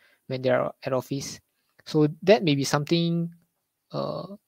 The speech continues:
that have changed fundamentally. Even your business travel or your business accommodation,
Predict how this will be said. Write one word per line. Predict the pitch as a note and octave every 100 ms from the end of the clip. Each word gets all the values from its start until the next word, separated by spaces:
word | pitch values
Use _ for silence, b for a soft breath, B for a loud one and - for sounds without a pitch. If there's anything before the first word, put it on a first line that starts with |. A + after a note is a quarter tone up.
| _ _ _ _
that | - D3
have | B2+ -
changed | - - D#3 D#3+ D3+
fundamentally. | C#3 C#3 C3+ B2+ - C3 B2+ _ B B B B B
Even | - D3 E3 E3 D#3+
your | C#3+ C3 - -
business | D#3 C#3 E3 D3
travel | - - C#3 C#3 D3 D3 D3 D#3
or | C3
your | C3
business | C3+ C#3+ - D3+ D3+ - -
accommodation, | - C#3 C#3 C3+ C#3 - G3